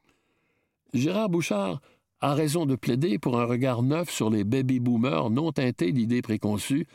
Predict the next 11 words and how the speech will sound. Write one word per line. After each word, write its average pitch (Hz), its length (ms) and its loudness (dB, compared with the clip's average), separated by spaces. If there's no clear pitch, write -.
ni 151 180 2
d'a 139 160 0
priori 131 540 0
idéologiques 127 840 0
appuyés 123 540 0
sur - 180 -4
des 98 120 2
savoirs 127 420 0
solides. 98 560 -2
Leur 156 200 0
destin 185 480 0